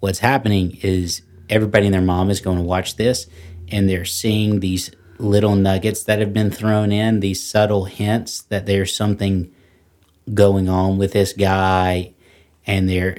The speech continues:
they're taking, they're taking it as an opportunity to say, "Man, this guy champions, like, it's okay to be gay and be Christian. It's okay to be open sexuality." And it, so, so there's a whole, there's a good and bad revolving around this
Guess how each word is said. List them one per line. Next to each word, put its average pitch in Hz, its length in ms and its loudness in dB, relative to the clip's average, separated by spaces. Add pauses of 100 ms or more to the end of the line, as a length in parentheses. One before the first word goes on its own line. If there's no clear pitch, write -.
they're 90 140 -6
taking, 95 720 -2 (320)
they're 113 160 0
taking 107 280 2
it 87 80 -2
as 95 160 -2
an 95 80 -4
opportunity 92 600 -4
to 87 60 -8
say, 90 160 -6
"Man, 92 240 0
this 110 160 -4
guy 107 200 -4
champions, 92 840 -2 (440)
like, 98 360 -8 (220)
it's - 220 -6
okay 101 300 2
to 95 80 0
be 92 140 -4
gay 90 340 0
and 90 100 0
be 90 80 -4
Christian. 87 640 -2
It's 87 140 -4
okay 98 280 -2
to 98 80 2
be 92 460 0 (320)
open 98 800 0
sexuality." 92 720 -2
And 92 160 -4
it, 135 260 0
so, - 220 -8
so - 200 2
there's 135 240 2
a 120 60 0
whole, - 340 -4
there's 123 240 2
a 113 40 -4
good 135 240 2
and 117 200 4
bad 98 280 -2
revolving 98 440 -2
around 92 260 -4
this 87 160 -10